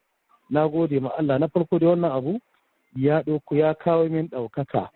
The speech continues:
wanda bai san Honorable Aminu Boza ba ya san shi. Magana na biyu kuma alhamdulillahi irin haka in ta kasance za ka ji mutane da yawa kusan kashi, kusan kashi tisa'in da biyar cikin ɗari, alhamdulillah,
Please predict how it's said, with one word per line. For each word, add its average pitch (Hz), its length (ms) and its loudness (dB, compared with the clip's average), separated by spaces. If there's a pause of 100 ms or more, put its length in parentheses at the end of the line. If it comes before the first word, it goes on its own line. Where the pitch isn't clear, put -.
(520)
wanda 160 240 0
bai 139 200 -4
san 160 120 0
Honorable 165 300 2
Aminu 139 400 -4
Boza 135 280 -4
ba 113 120 -8
ya 120 80 -16 (200)
san 123 140 -6
shi. - 220 -20 (600)
Magana 147 320 2
na 151 120 0
biyu 156 220 -2
kuma 165 240 0
alhamdulillahi 151 960 -2
irin 170 160 -2
haka 160 200 -8
in 151 100 -2
ta 156 120 -2
kasance 156 640 -2 (640)
za 165 180 2
ka 156 120 -4
ji 147 120 -4
mutane 151 520 0
da 139 120 0
yawa 156 420 2 (560)
kusan 202 360 0
kashi, 190 400 -2 (400)
kusan 208 300 2
kashi 175 320 -4
tisa'in - 600 -2
da 160 120 2
biyar 139 220 2 (100)
cikin 156 320 -2
ɗari, 147 320 4 (500)
alhamdulillah, 143 600 -2